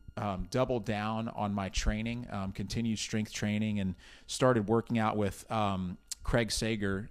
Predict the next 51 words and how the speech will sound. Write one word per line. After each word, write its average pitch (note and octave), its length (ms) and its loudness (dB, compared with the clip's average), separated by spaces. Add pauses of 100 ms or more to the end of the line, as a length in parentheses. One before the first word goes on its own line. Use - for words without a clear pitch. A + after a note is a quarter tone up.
Junior, G#2+ 380 4
who G2 120 2
was G2+ 120 0
a G2 60 -2
walk-on G2 500 2
at F#2 100 -4
Georgia. F#2+ 580 -2
And, F#2+ 160 -6
and G2 160 -8
he A2+ 120 -2
was, F#2+ 280 -4 (380)
you G2+ 100 -4
know, E2+ 140 -2 (100)
very A#2 300 0
fierce, G#2+ 640 -2
um, F#2 560 -4 (220)
both G#2+ 340 0
on A2 180 0
the G#2+ 60 0
field G#2+ 280 -2
and G2 100 0
off G#2 180 0
the G2 80 -6
field, G2+ 240 -2
and E2+ 140 -8
big G#2 260 0
in, F#2 260 -4
in G2 180 -2
weight G2+ 200 0
training, F#2+ 360 -2
and F#2 100 -4
started A2+ 280 4
working G#2 380 0
with, F#2+ 240 -2 (340)
working A2 260 2
out A2 120 4
with G2 140 -2
his A2 160 0
friend G#2 240 -2
Jarrett G#2 340 0
Moore G2 300 -2
as E2 120 -6
well. F#2+ 200 0
And F2 80 -4
he G2+ 80 -2
was F#2+ 120 -2
a F#2 240 -2
very G#2+ 300 -2
strong G2 300 0
power G2 300 0
lifter, F#2+ 440 -2